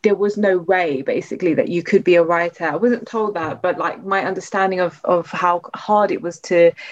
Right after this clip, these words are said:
get into the inner sanctum of <laughs> writing in the U K seemed as though that was the case. But I was told from a few, you know, different sources that, um, you know, perhaps comedy would be a good thing, because what it was, comedy is that you get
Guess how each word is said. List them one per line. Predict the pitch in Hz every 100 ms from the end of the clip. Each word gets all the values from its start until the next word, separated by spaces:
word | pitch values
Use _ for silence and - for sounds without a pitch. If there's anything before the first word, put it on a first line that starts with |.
| - - -
get | 202
into | 202 202 -
the | 196 -
inner | 190 185
sanctum | - 196 190 - 190
of | 202 170
<laughs> | 196 220 -
writing | 190 214 214 175 170
in |
the | 175 170 170
U |
K | - 180 160
seemed | 165 202 190 180
as | 180 160
though | 165 170 - - - _ -
that | 185
was | 190
the | 196
case. | 196 196 180 -
But | 208 - -
I | 208
was | 220 233
told | - 226 247 226 214 214 - - -
from | - 214 202
a |
few, | - 208 202 196 185
you | - 190
know, | 165 165
different | 160 202 - 185 -
sources | - 202 190 165 165 -
that, | 175 160 156 -
um, | 170 170 170 170 - -
you | 190
know, | 170
perhaps | 170 180 160 - - _ _ _ _ 220
comedy | - 247 240 196
would | 180
be | 165
a | 160
good | 185 -
thing, | 180
because | 175 196 190 180
what | 202
it | 180 143 190
was, | -
comedy | - 226 214 185
is | 170
that | 170
you | 185
get | 175 202 -